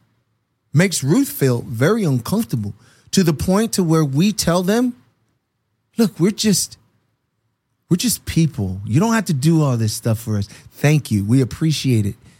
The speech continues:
It's really cool. It makes us feel special. But you know what? I just want you to be you. Just help us with what we need to help. You don't have to go this extra mile with us."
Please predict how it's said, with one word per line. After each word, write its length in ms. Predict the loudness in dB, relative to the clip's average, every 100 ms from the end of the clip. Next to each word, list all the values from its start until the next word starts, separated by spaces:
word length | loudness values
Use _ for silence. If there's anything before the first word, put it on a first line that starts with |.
| _ _ _ -6
It's 300 | -4 -4 0
really 360 | 2 4 2 -2
cool. 280 | 0 2 2
It 60 |
makes 240 | 0 -4 -4
us 120 | -6
feel 200 | -4 -4
special. 560 | -4 -4 -4 -4 -4 -6 -10 _ _ _ _
But 160 | -8 -6
you 60 | -2
know 160 | 0
what? 240 | 2 0 -2 _ -16 -6
I 80 |
just 220 | -2 -2 0
want 220 | 0 2
you 40 | 0
to 60 |
be 120 | 2
you. 440 | 2 2 2 2 -2 _ _ _ _ _
Just 240 | -2 -2 -4 _ _ _ _ _ -12
help 320 | -2 0 2
us 180 | 0 0
with 140 | -4
what 160 | -2 0
we 120 | 2
need 160 | 2 2
to 80 | 2
help. 280 | 2 0 _ _
You 100 | 0
don't 100 | 2
have 160 | 2 -2
to 80 | -2
go 220 | 0 2
this 220 | 0 -2
extra 320 | -4 -4 -2
mile 420 | 0 2 2 0 -6 _ _
with 160 | -2 2
us." 280 | 2 -2